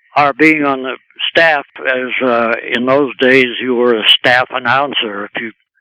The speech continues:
got into radio, which I did at seventeen, and so did Ray. Not, uh, I didn't know him at that time. Then I went away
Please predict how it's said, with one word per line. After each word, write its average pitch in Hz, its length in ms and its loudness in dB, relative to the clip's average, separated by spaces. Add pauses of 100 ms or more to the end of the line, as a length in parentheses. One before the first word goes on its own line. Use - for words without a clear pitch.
(360)
got 135 180 0
into 117 220 -2
radio, 123 600 0
which 104 160 -10
I 113 160 0
did 120 320 2
at 123 120 -2 (340)
seventeen, 131 640 -2
and 110 280 -2
so 131 140 0
did 120 180 -6
Ray. 131 320 2 (560)
Not, 131 220 0 (340)
uh, 110 260 -6 (280)
I 113 100 -10
didn't 120 200 -8
know 117 260 -2
him 113 80 -8
at - 160 -8
that 104 160 -2 (100)
time. 107 280 -8 (760)
Then 131 120 -4
I 131 100 0
went 127 220 -6
away 131 340 0